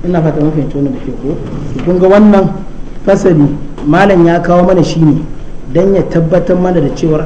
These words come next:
aqidar ahlus sunna wal jama'a ita ce aqida ce ta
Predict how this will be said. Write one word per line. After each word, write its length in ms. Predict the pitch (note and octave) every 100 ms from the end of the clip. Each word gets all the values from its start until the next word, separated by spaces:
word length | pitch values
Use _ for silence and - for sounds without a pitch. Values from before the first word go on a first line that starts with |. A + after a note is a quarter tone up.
| -
aqidar 420 | C#3+ - F#3+ G3
ahlus 380 | E3+ E3+ F3 D#3+
sunna 180 | F3+ E3
wal 100 | D#3
jama'a 540 | D3+ D3+ F3+ G#3 D#3+ - - - - -
ita 220 | E3+ G3
ce 240 | - E3 D#3
aqida 560 | D#3 D3 F#3 G3 F3+ D#3 D3
ce 160 | D#3
ta 100 | D3